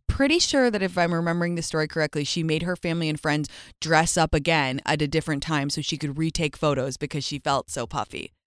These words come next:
So the puff is real. Um, if I wanna look good the next day, like, say I'm going to my best friend's wedding or whatever, I will drink plain tequila the night before, and I do actually find that that doesn't make you puffy,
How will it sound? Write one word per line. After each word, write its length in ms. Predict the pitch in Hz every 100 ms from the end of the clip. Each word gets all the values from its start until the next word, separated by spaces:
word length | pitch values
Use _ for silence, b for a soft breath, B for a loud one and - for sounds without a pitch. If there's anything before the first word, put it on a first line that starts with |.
| _
So 240 | - 156 147
the 140 | -
puff 200 | - 262
is 120 | 170
real. 240 | 147 127 - _ - B B B -
Um, 500 | 175 160 156 143 135 - _ _ _ _ _ _ _ _ - -
if 100 | 196
I 100 | 196
wanna 220 | 208 208
look 240 | 226 214 156
good 200 | 143 156
the 60 |
next 300 | 151 127 -
day, 240 | - 127 143
like, 220 | 143 139
say 240 | - 175 -
I'm 240 | 143 151
going 260 | 143 139 139
to 260 | - 143
my 140 | 135 127
best 260 | 120 135
friend's 240 | - 135 139
wedding 240 | 131 127
or 100 | 123
whatever, 540 | 117 117 117 135 147 151 B B B _
I 220 | 156 151 156
will 120 | 156
drink 340 | 143 156 139 - -
plain 320 | - 160 147
tequila 580 | 147 139 147 139 135 143
the 120 | 151
night 240 | 160 160 160
before, 520 | 165 - 170 170 170 -
and 100 | 151
I 60 |
do 220 | 139 147
actually 260 | 139 - 151
find 280 | 139 139 131
that 120 | 127
that 160 | 127 123
doesn't 240 | 123 123
make 180 | 120 -
you 80 | 123
puffy, 480 | 120 104 120 101